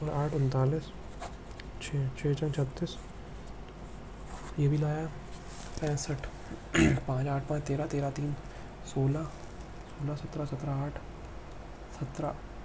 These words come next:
सत्रह और आठ, पच्चीस, पच्चीस और पाँच, तीस का ज़ीरो तीन क्या करें?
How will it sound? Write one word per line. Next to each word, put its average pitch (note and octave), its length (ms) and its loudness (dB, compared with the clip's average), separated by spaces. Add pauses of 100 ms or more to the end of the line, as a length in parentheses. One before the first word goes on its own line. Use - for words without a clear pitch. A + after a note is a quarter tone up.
(180)
सत्रह - 480 -4
और D3 160 0
आठ, C#3 220 2
पच्चीस, C#3 400 -2
पच्चीस - 520 -2 (120)
और C#3 100 2
पाँच, C#3 280 2
तीस C3+ 200 0
का C3 100 2
ज़ीरो C3+ 120 4
तीन C3+ 180 2
क्या C3+ 100 4
करें? C#3 240 0